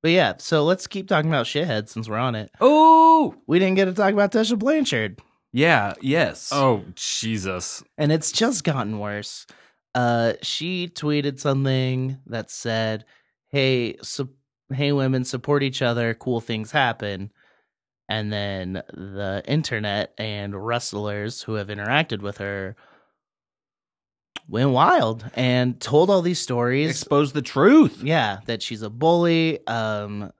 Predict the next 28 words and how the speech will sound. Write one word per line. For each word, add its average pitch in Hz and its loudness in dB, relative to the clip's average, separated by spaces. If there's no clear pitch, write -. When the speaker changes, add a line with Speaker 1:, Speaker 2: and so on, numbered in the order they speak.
Speaker 1:
she 104 -10
said, 98 -14
called 110 -4
a 110 -6
girl 104 -6
an 104 -8
N-word, 113 -4
the 110 -8
N-word 113 -4
and 98 -10
spat - -8
in 95 -10
her 95 -10
face. 190 -4
Speaker 3:
Mm-hmm. 110 -6
Speaker 1:
Um, 107 -4
it's 139 -2
just, 143 -2
like, 120 -2
it's 156 -4
a 123 2
bummer 147 4
because 135 -2
of 120 -4
all 123 -2
she's 120 -4
doing 117 -2
for 113 -2